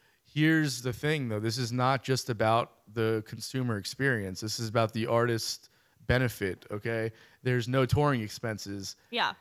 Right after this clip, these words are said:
Speaker 1: You can, you can monetize distribution.
Speaker 2: The overhead is cut.
Speaker 1: It's cut
Speaker 2: So much.
Speaker 1: drastic-, I mean, just infinitely, right?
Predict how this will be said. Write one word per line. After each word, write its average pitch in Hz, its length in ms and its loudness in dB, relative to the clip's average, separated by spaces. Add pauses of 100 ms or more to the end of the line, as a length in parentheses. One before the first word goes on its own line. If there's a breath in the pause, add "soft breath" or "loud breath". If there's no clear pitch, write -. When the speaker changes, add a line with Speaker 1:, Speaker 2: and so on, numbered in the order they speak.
(120)
Speaker 1:
You 135 140 0
can, 123 520 2
you 127 180 2
can 120 220 0
monetize 131 580 6
distribution. 123 600 2
Speaker 2:
The - 60 4
overhead 220 200 0
is 185 140 -10
cut. - 380 -6 (140)
Speaker 1:
It's 131 180 0
cut 139 400 4 (220)
Speaker 2:
So - 160 -4
much. 107 60 0
Speaker 1:
drastic-, 147 460 6
I 113 60 2
mean, 117 200 -2
just 120 360 -2
infinitely, 104 760 -2
right? 95 300 -4